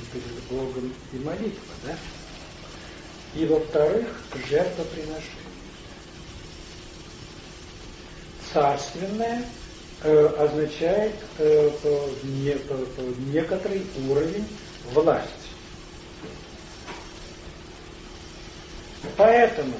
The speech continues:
когда говорится у апостола Павла о царственном священстве, то, безусловно, имеется в виду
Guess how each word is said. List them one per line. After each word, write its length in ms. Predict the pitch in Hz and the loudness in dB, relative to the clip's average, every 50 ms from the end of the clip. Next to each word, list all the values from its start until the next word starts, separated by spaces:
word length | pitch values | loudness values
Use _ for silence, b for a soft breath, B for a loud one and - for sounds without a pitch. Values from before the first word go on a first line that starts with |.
| - | -6
когда 540 | - - 143 131 143 139 - 190 214 226 214 | -2 0 0 0 0 -2 4 6 8 8 8
говорится 720 | 185 - 151 147 147 151 165 190 202 190 - - - - 131 | 6 4 4 6 6 6 6 4 4 0 0 -4 -6 -2 0
у 160 | 127 131 135 | 0 0 0
апостола 600 | 135 - 175 175 165 - - - 113 117 120 117 - - | 0 -2 -2 -4 -4 -4 -8 -10 -10 -8 -8 -8 -6 -2
Павла 440 | 151 139 131 123 110 - - - - - - | 0 0 0 0 -2 -6 -8 -10 -10 -10 -8
о 80 | 127 123 123 - - | -8 -8 -8 -4 -2
царственном 600 | 151 131 123 113 - - - 107 101 - - - | 0 0 0 0 -4 -10 -10 -10 -10 -10 -10 -10
священстве, 800 | - - - - - - - - 226 240 214 - - - - - - - - B B B B B B B - | -10 -10 -10 -10 -10 -8 -2 0 2 2 2 0 -6 -10 -12 -12 -14 -14 -14 B B B B B B B -2
то, 100 | - 170 156 | 2 2 4
безусловно, 840 | - 170 165 160 170 160 - - 202 220 254 262 254 220 208 208 196 - 151 | 4 4 0 0 0 -2 -4 -4 0 2 2 2 2 0 0 0 -2 -2 -2
имеется 640 | 143 143 156 185 214 214 180 160 - - - - 113 | -4 -4 -2 -2 -2 -2 -2 -4 -4 -6 -10 -12 -12
в 420 | 98 - - - 107 104 - 120 | -12 -12 -10 -10 -10 -10 -6 -4
виду 120 | 127 147 | -2 -2